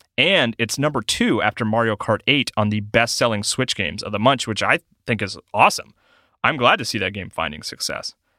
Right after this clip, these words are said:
The Division two is number five, likely as a result of its recent sale price and the fact that Ubisoft was really pushing hard to try and get new players on board recently. I was also surprised to see Pokemon Sword on there at number fifteen,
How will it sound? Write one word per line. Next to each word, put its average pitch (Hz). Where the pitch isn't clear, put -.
The 120
Division 135
two 139
is 113
number 117
five, 117
likely 110
as 107
a 110
result 104
of 104
its 104
recent 104
sale 107
price 104
and 101
the 101
fact 110
that 101
Ubisoft 117
was 104
really 113
pushing 113
hard 107
to 113
try 110
and 104
get 101
new 104
players 107
on 117
board 123
recently. 131
I 123
was 120
also 143
surprised 123
to 117
see 113
Pokemon 113
Sword 180
on 71
there 82
at 117
number 120
fifteen, 117